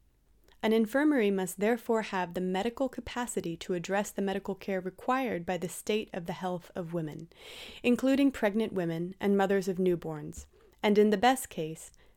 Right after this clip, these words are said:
there would be a permanent presence of women medical personnel in the camp to accommodate women prisoners of war who wish to be treated by women.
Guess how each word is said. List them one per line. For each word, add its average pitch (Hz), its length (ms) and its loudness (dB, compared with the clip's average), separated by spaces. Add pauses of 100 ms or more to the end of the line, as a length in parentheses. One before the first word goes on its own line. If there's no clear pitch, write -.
there 196 160 2
would 190 180 2
be 196 220 2
a - 80 -10
permanent 254 580 0
presence 170 580 -4
of 175 140 -2
women 208 300 4
medical 202 280 -2
personnel 208 560 -2
in 185 100 2
the 185 60 0
camp 180 420 -6
to 185 140 0
accommodate 208 560 0
women 196 300 0
prisoners 185 460 -4
of 170 100 -8
war 185 380 0 (240)
who 202 120 4
wish 185 280 2
to 202 100 -2
be 196 100 0
treated 160 440 -4
by 160 140 -4
women. 147 320 -8